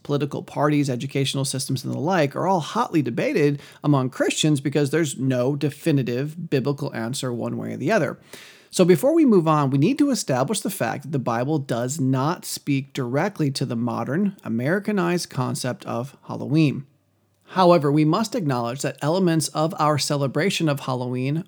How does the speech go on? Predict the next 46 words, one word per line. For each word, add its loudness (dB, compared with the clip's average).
are -2
addressed. -6
The -4
Bible 2
does 0
have -4
much 0
to 0
say 0
about -4
demonism, -2
witchcraft, -6
and 0
the 0
occult. -8
But -2
the 4
Bible 6
also 2
has 0
a 2
lot 0
to -4
say -4
about -6
gluttony -6
and -4
moderation. -4
We 0
could 2
also 4
apply 0
the -6
principles -6
of -18
kindness -2
and -4
love -2
when -6
we're -6
talking -2
about -4
tricking -2
or -6
scaring -2
people. -8